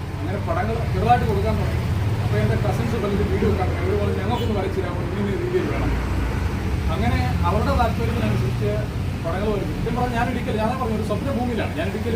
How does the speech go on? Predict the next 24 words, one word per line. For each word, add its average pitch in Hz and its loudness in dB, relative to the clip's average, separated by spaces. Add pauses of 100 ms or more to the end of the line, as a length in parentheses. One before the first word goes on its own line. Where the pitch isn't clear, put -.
ഇങ്ങനെ 220 -2 (440)
മുഴുവൻ 214 0
സമയം 220 0 (380)
ഈ - -6 (160)
എഴുത്തിനോടൊപ്പം 214 -4
വരയിലേക്ക് 202 0 (140)
ഞാൻ 196 -6
ചിന്തിച്ചിട്ടേ 202 -2 (1040)
അങ്ങനെ 220 -4
സംഭവിക്കുകയാണ്. 202 0
അപ്പോൾ 180 -6
കഴിഞ്ഞ 190 -4 (120)
ഒരു 226 -6 (160)
മൂന്ന് 214 -6
വർഷം 214 -4
കൊണ്ട്, 208 -4 (600)
ദൈവാനുഗ്രഹം 196 0
കൊണ്ട്, 202 -6 (440)
തിരുവനന്തപുരം, 196 -2
കൊല്ലം, 196 -2
പത്തനംതിട്ട, 185 -8 (120)
കോട്ടയം, 180 -6 (100)
ആലം, 175 -4 (240)
എറണാകുളം, 185 -2